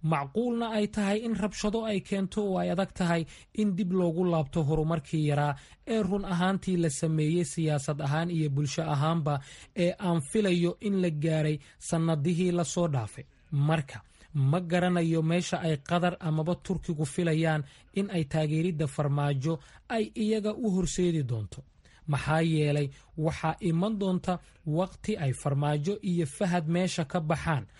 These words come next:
Cid kasta oo timaadana waxa ay sharciyad buuxda u haysataa in aysan wax xiriira la samaysan Turkiga amaba Qatar. Waxa ayna sannado badan noqon karaan kuwo aan la soo dhowaysan.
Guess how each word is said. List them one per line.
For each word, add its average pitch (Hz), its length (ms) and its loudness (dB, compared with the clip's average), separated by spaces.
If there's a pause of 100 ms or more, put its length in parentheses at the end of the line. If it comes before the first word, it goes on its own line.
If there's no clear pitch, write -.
(220)
Cid 143 180 -2
kasta - 320 -2
oo 165 200 0
timaadana 147 600 0 (320)
waxa 165 300 0
ay 151 160 0
sharciyad 156 500 -2 (100)
buuxda 156 340 0
u 208 140 -2
haysataa 151 640 0 (320)
in 196 220 0
aysan 170 380 0 (120)
wax 202 140 0 (100)
xiriira 196 380 0
la 180 160 2
samaysan 160 640 -2
Turkiga 214 460 -2
amaba 185 300 0
Qatar. 147 300 -2 (580)
Waxa 156 220 0
ayna 151 260 0
sannado 139 520 0
badan 165 380 0
noqon 151 280 0
karaan 139 360 0 (280)
kuwo 175 240 2
aan 156 220 0
la 135 60 2
soo 143 180 -2
dhowaysan. 107 500 -4